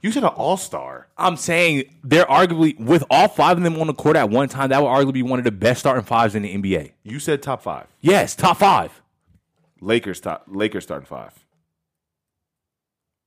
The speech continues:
Speaker 2: You, okay. Carmelo's
Speaker 1: Clippers starting five.
Speaker 2: Okay.
Speaker 1: Sixers starting five.
Speaker 2: I'm, I'm not sold on y'all, though. That's what I'm saying. You're sold on y'all. I'm not sold on y'all. The rest of the N B A isn't sold on y'all.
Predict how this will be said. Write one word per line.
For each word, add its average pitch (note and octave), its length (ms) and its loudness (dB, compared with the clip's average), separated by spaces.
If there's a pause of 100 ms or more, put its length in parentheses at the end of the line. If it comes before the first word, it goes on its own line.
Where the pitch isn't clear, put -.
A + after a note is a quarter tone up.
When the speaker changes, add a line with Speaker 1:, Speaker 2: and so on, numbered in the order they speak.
(1200)
Speaker 2:
You, G3+ 220 -12
okay. A2 320 -6 (960)
Carmelo's F3 500 2
Speaker 1:
Clippers D#3+ 160 2
starting A#2+ 300 2
five. E2 460 -6 (1400)
Speaker 2:
Okay. E2+ 380 -6 (640)
Speaker 1:
Sixers E3 580 0
starting G2 300 0
five. D2+ 460 -8 (180)
Speaker 2:
I'm, A2+ 280 -6
I'm A#2+ 140 -4
not A#2 180 -2
sold A#2 260 -2
on E2+ 100 -10
y'all, C2 220 -14
though. - 140 -16
That's - 220 -12
what G#2+ 60 -6
I'm - 80 -8
saying. F#2+ 220 -6
You're C3 180 0
sold E3 260 4
on D#3+ 80 -4
y'all. C#3 260 0
I'm B2 80 -4
not A#2+ 180 -4
sold G#2+ 180 -8
on F2+ 80 -14
y'all. C#2+ 280 -18
The A#2+ 160 -6
rest E3+ 240 0
of F#3 60 -4
the E3+ 60 -2
N E3 60 -2
B D3 120 2
A D3+ 80 4
isn't C#3+ 300 -2
sold A#2 320 -2
on E2+ 60 -18
y'all. C#2+ 280 -16